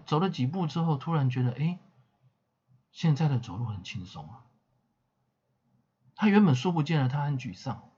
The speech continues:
但是现在觉得解脱了。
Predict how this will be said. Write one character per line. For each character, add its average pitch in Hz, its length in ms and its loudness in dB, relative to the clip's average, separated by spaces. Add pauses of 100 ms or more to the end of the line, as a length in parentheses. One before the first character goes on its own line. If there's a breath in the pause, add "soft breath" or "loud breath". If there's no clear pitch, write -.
(640)
但 202 140 -2
是 185 80 -8
现 180 200 -2
在 180 140 0
觉 123 180 -4
得 120 200 -4 (240)
解 92 240 -8
脱 170 320 -2
了。 135 180 -2